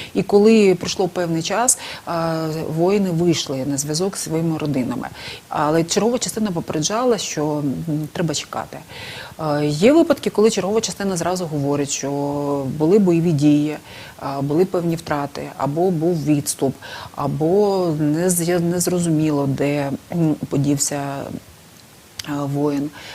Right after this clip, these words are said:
або медик. І тоді вже родичі в першу чергу мають вже писати заяву в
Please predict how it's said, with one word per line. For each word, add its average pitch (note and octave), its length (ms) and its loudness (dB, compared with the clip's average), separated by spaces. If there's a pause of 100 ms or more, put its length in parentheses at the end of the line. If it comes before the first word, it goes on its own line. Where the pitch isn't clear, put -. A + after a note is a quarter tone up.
(160)
або C#3 220 0
медик. C#3+ 520 -2 (420)
І F#3 380 6
тоді F3+ 240 4
вже G3 720 0
родичі F3+ 400 0
в D#3 80 -2 (180)
першу - 280 -2
чергу F3 420 0
мають D#3 460 -2
вже D3 240 -6
писати D3 420 -4
заяву C3+ 320 -6
в C3 40 -12